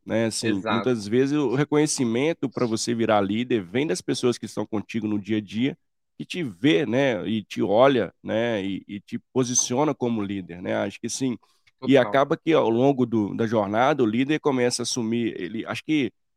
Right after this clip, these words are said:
Speaker 1: dá um lapso de memória ali, que ele acaba tentando absorver tudo, porque ele acha que pra, pra de novo virar um outro cargo de liderança, só depende dele.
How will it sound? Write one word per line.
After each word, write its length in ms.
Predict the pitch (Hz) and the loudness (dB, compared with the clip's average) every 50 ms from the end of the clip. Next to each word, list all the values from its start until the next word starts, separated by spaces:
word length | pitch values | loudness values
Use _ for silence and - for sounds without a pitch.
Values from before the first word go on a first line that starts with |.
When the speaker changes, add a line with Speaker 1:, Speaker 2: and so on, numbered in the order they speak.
| _ _ _ _ | _ _ _ _
Speaker 1:
dá 120 | - 127 | 0 2
um 100 | 131 123 | 2 4
lapso 380 | 117 123 127 139 - - - 117 | 6 6 4 4 2 -2 -10 -6
de 100 | 117 123 | -4 -2
memória 420 | 120 110 95 101 107 110 120 110 | 0 0 0 0 2 2 2 2
ali, 240 | 104 101 107 117 127 | 0 -2 -2 -4 -4
que 120 | - - 147 | -4 -2 -2
ele 260 | 139 147 151 147 139 | 0 2 2 2 2
acaba 420 | 131 - - 127 131 123 143 139 | 0 0 2 0 2 2 2 0
tentando 320 | - 147 139 - 135 135 135 | 0 -2 -2 -2 -2 -2 -2
absorver 560 | 123 - - - 135 123 107 98 123 120 113 - | -2 -4 -2 0 0 0 0 0 0 0 0 0
tudo, 180 | _ 127 135 143 - | _ -6 -6 -6 -6
porque 200 | - 147 - - | -8 -8 -4 -2
ele 140 | 147 147 143 | 0 2 4
acha 220 | 135 135 143 - - - | 2 2 2 -2 -4 -6
que 100 | 147 143 - _ _ - | -6 -6 -6 _ _ -2
pra, 220 | 139 135 127 120 | 0 2 2 0
pra 280 | - _ - 131 131 131 | -2 _ 0 0 0 0
de 160 | 131 127 127 | 0 -2 -2
novo 260 | 117 120 127 131 123 | 0 2 2 0 0
virar 240 | 107 123 120 117 120 | -2 -2 0 0 0
um 160 | 117 110 107 | 0 -2 -4
outro 200 | 120 123 - _ _ | -4 -6 -6 _ _
cargo 240 | - 117 117 113 104 | -2 -2 -2 -2 -4
de 80 | 113 | -10
liderança, 560 | 113 110 110 101 107 117 127 - - 143 - - _ _ _ _ - | -8 -6 -4 -4 -2 -4 -4 -4 -6 -8 -8 -10 _ _ _ _ -4
só 100 | 147 147 | -2 0
depende 420 | 151 143 - - 151 156 - 160 | 0 0 0 0 -2 -2 -2 -6
dele. 420 | 143 120 113 120 127 127 113 - | -6 -2 0 2 2 2 0 -2